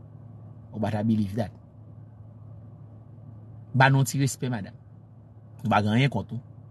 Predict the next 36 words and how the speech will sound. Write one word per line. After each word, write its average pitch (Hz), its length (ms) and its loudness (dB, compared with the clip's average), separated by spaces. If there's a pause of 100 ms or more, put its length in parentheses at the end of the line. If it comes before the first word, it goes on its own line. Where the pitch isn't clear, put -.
(640)
men 113 160 4
m 107 80 2
panse 117 220 -2
w 110 60 -2
ka 110 120 0
ba 101 80 -2
nou 101 160 -4
yon 104 80 -8
ti 101 140 -8
respè. - 340 -10 (1400)
Wi, 131 100 8
wi, 107 100 2 (200)
m 127 100 4
panse 127 220 2
w 113 80 -2
ka 107 100 0
ba 101 80 -4
nou 101 160 -6
yon 104 60 -10
ti 98 160 -10
respè. - 260 -12 (1120)
Ba 117 160 6
nou 120 160 4 (400)
non. 147 320 6 (300)
Nou 131 100 4
pa 120 160 6
ka 104 80 -4
konsa. 104 240 -8 (240)
Alò, 113 260 6
yon 113 680 2
jèn 120 180 4
Ayisyèn 135 380 4
ki 120 120 0
al 110 160 2
genyen 120 380 4 (1400)
pitit, 117 240 -2